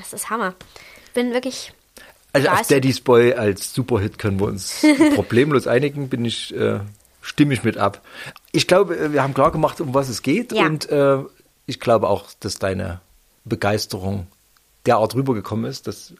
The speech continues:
Speaker 2: Leute, die da im ähnlichen Spektrum unterwegs sind, sicherlich mal reinhören werden
Speaker 1: Ja, ist
Speaker 2: in
Speaker 1: auf jeden Fall ein Listen oder
Speaker 2: Papst.
Speaker 1: zwei wert. Papst mit Crushed by the Weight of the World.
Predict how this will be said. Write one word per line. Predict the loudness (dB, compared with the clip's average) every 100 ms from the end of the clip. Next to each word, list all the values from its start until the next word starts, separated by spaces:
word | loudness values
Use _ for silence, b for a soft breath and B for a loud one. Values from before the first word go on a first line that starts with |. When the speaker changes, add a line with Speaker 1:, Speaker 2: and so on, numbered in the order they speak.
| -4
Speaker 2:
Leute, | 4 4 4 -2
die | -4
da | 2 4 4
im | 2 -4
ähnlichen | -2 -4 -4 -4 -6 -10 _ _ -20
Spektrum | -4 -4 -2 -4
unterwegs | -2 0 0 -2
sind, | -4 -6
sicherlich | -4 -4 -4 -2
mal | 0
reinhören | 0 0 0 0 0 -4 B B B -4
werden | 2 2 4 2 2
Speaker 1:
Ja, |
ist | 2
Speaker 2:
in | 2 2
Speaker 1:
auf | 0
jeden | -2 -4
Fall | -6 -4 -2 -4 -6
ein | -8 -4
Listen | -4 2
oder | 2 4 4
Speaker 2:
Papst. | 2 0 0
Speaker 1:
zwei | 0 0 0 -2
wert. | -4 -10 -18 b b b b b
Papst | -4 -4 -4 -8
mit | -8 -8
Crushed | -4 -2 -4 -6
by | -6 -4
the | -2
Weight | -2 -2 -6 -14
of | -8
the | -4
World. | -2 -2 -6